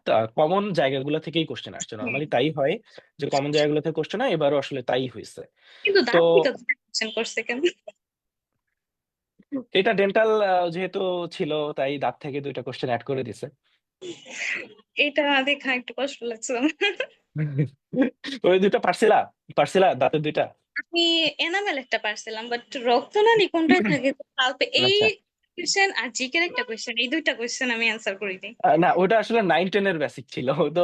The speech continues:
Speaker 1: ওইটা আসলে অনেক লম্বা সময় ধরে আসলে অনেক পুরনো একটা পড়া ছিল আরকি।
Speaker 2: এই দুই টা আমি
Speaker 1: আচ্ছা,
Speaker 2: দেই।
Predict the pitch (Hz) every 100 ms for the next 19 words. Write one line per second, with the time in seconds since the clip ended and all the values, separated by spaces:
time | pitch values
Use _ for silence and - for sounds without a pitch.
0 | 175 202 269 262 233 220 202 226 180 170
1 | 170 170 170 170 151 160 156 151 _ _
2 | _ 123 147 143 143 226 254 196 175 -
3 | 220 190 160 160 135 123 107 107 117 107
4 | 95 107 107 110 _ _ - _ _ _
5 | _ _ _ _ 277 285 320 320 - 214
6 | 175